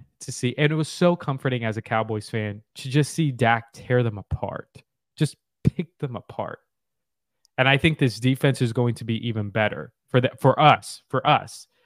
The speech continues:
I think w-, this defense just keeps getting better, especially when you add a guy like Stephon Gilmore, because Anthony Brown,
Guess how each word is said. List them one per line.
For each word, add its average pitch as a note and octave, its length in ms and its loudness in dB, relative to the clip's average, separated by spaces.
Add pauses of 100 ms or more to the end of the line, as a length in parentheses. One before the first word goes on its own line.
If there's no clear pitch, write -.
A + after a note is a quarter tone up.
(180)
I C#3+ 60 2
think D#3+ 260 2
w-, C#3 160 -6
this D#3 200 -2
defense D3 360 0
just - 220 -10
keeps D3+ 240 2
getting C3+ 240 -4
better, A#2 220 2
especially D#3 380 0
when C#3+ 120 -4
you C3+ 80 -6
add A#2+ 220 2
a A#2 40 -2
guy A2+ 180 0
like A2+ 180 -2
Stephon A#2 440 -4
Gilmore, A2 500 -2 (340)
because C#3 280 0
Anthony C#3 420 2
Brown, A#2+ 460 2